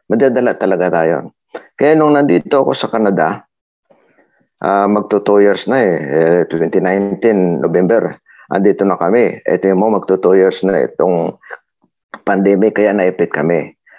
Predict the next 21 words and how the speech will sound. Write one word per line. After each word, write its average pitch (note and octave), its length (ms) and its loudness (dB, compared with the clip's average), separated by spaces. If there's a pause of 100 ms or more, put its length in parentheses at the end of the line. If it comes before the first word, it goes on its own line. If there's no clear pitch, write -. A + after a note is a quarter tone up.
(200)
Ano G#2+ 160 0
mang C#3 240 2
ginawa A2 400 0
ko A2+ 320 -2 (240)
sa - 160 -2
inip G2+ 400 0
ko G#2 80 2
dito, F2+ 640 0 (320)
naghanap B2+ 400 -2
ako C3 160 -2
ng A2+ 160 0
online. A#2 560 0 (1120)
Naghanap A2+ 400 -2
ako G#2+ 240 -2
ng F#2+ 160 0
online. G2 240 0
Pero D#3+ 480 2 (240)
allergy D3 480 2
na B2+ 160 0
ako - 60 -2 (100)
sa, A2+ 80 0